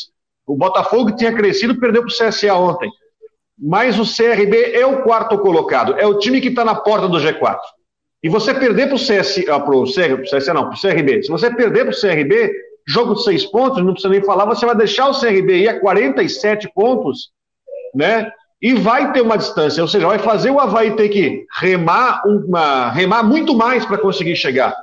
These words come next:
Agora, se conseguir vencer, encosta, né? Hoje você tem, por exemplo, o C S A venceu o Botafogo, segunda vitória seguida, tá crescendo no campeonato.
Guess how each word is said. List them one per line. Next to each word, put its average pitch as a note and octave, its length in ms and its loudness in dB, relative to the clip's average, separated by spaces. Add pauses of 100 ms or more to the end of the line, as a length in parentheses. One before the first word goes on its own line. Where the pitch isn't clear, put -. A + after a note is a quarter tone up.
(140)
Agora, G3+ 340 0
se B3+ 200 -6
conseguir A#3 400 0
vencer, C4 460 -2
encosta, - 520 -2
né? C#3+ 160 -4 (320)
Hoje F#3+ 240 2
você G#3+ 260 0
tem, G#3+ 160 2
por G#3 100 2
exemplo, G3+ 180 0
o G3+ 40 4
C G3+ 200 -2
S F3+ 260 -2
A A3 80 2
venceu G3+ 300 0
o F#3 40 0
Botafogo, G3 520 0
segunda G3+ 340 0
vitória G3 320 0
seguida, G#3 260 -2
tá F#3 120 -4
crescendo F3+ 400 -2
no F3+ 100 2
campeonato. F#3 580 -2